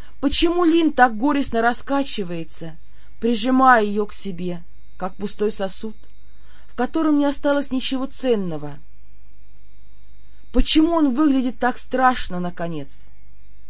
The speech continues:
И почему? Почему же у него ничего не получилось, если они все видели, что всего мгновение назад она была ещё жива? «Я ненавижу тебя, Аллар!»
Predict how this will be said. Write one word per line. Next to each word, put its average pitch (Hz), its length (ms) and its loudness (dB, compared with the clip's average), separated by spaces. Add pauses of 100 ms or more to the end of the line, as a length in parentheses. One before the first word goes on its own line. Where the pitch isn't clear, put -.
(460)
И 208 80 -4
почему? 233 640 -2 (560)
Почему 311 440 4
же 285 140 2
у 277 200 2
него 285 280 6
ничего 277 400 2
не 269 120 2
получилось, 262 920 0 (800)
если 247 300 0
они 262 280 4
все 269 340 0
видели, 208 560 0 (580)
что 285 240 0
всего 277 320 4
мгновение 285 640 4
назад 262 540 4 (500)
она 262 360 4
была 208 300 2
ещё 208 300 0
жива? 175 500 -2 (2250)
«Я 247 220 8
ненавижу 294 680 6
тебя, 226 320 2
Аллар!» 208 600 4